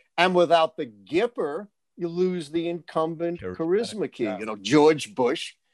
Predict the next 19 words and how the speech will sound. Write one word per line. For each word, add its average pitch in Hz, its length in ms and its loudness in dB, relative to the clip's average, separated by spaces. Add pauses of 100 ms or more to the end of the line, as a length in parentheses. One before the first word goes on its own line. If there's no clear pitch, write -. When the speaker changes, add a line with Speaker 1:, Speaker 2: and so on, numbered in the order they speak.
(180)
Speaker 1:
charismatic. 123 800 -2
He's 123 180 -4
about 120 240 4
as 110 160 -6
charismatic 113 840 2
as 110 180 -2
a 95 120 -4 (460)
shopping 147 640 2
center 120 400 0
on 117 140 -2
a 110 60 -6
Sunday 127 480 2
morning 123 420 2
in 120 120 -2
Passaic, 185 640 2
New 185 120 4
Jersey, 165 520 2
you 135 160 -2
know. 117 320 -6